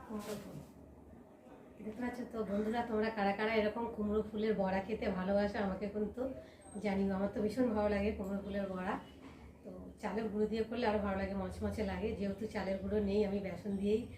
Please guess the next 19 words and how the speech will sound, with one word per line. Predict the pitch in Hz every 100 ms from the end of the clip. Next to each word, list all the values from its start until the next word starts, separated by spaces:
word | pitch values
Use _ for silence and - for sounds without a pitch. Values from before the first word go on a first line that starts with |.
| - - -
বড়াটাকে | 185 190 196 208 185
বানাবো। | 185 180 285 - - - - -
তো | 190 180 - -
গরম | 190 214
গরমেই, | 214 262 269 - 202
গরম | 196 202
গরম | 214 247
মানে | 220 208
এখন | 262 247
বানাবো | 220 202
না, | 254 - - -
রান্নাবান্না | 196 202 208 214
করে | 220 202
খাওয়ার | 190 196 - -
পরেই | 190 214 208
বানাবো, | 202 196 254
কারণ | 233 196 190
এখন | 208 202 196 - - - - - - - _ _ 262 208
রান্না | 196 196